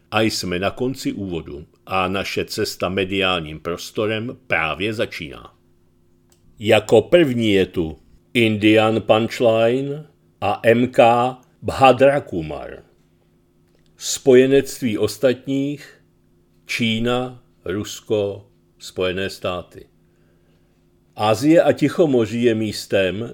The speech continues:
kde bude otestováno partnerství Číny a Ruska bez hranic.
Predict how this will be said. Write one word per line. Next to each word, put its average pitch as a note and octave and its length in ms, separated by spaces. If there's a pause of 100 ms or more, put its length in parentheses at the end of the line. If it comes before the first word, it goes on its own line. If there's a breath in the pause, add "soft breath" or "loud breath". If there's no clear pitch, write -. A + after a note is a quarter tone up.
(100)
kde G#2+ 320
bude B2 240
otestováno C3 920
partnerství A2 920
Číny G#2 440
a G2 160
Ruska F#2+ 680
bez G#2 240
hranic. - 720